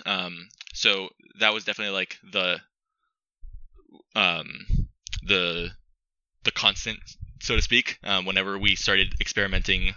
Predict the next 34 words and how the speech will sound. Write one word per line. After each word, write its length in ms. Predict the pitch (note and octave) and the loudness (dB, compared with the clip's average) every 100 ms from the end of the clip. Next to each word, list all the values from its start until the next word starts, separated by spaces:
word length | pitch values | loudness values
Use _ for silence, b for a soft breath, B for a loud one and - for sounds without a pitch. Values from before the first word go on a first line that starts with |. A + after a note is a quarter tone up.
| - | 2
on 260 | F#2+ F#2 | 2 2
biomes 400 | F2 F#2 F#2 F2+ | 4 4 4 0
after 340 | - E2+ - F#2+ | -2 -2 -4 -8
Tartarus, 520 | - F#2+ F#2+ G2 - B B B B | -6 -4 -2 -4 -6 B B B B
um, 320 | F2+ E2+ E2+ E2+ | 0 2 0 -4
we 80 | F#2 | -2
would 100 | F2+ | 0
always 280 | F2+ F2 | -2 -2
be 140 | - F#2 | 4 4
like, 140 | F2 | 4
"Okay, 180 | - F2 | 0 -2
we 120 | F2+ | -2
know 280 | F#2+ A2 A2+ G2+ | 2 2 2 0
we 120 | G2+ | -6
got 300 | - G2 F#2+ | 2 4 4
Tartarus 380 | - F#2+ F#2+ - | 0 -4 -4 -6
to 80 | G2+ | -6
work. 300 | F#2 F#2 - - | -6 -6 -6 -8
We 100 | F#2 | -2
know 180 | F2+ F#2 | 0 2
that 100 | F2+ | 4
that's 200 | F2 - | 2 0
fun. 420 | G2 F2+ F2 F2 - | -2 -2 -4 -6 -4
Like, 180 | F2 | 0
this 280 | - G#2 - | 2 0 -2
general 400 | G2 G2 F#2 F#2+ | -2 0 0 -2
size 240 | F#2 F#2+ F2+ | -4 -4 -4
of 120 | E2+ | -8
room, 300 | F#2 F2+ F2 - B B B | -8 -8 -12 -18 B B B
um, 300 | - F2+ F2 | 0 2 2
is 160 | F2 E2+ | -2 0
nice." 300 | F2 F2 - | 2 2 -2
Like, 200 | E2 - - b b b b b | -6 -8 -16 b b b b b
um, 320 | - F2 E2 | 0 2 2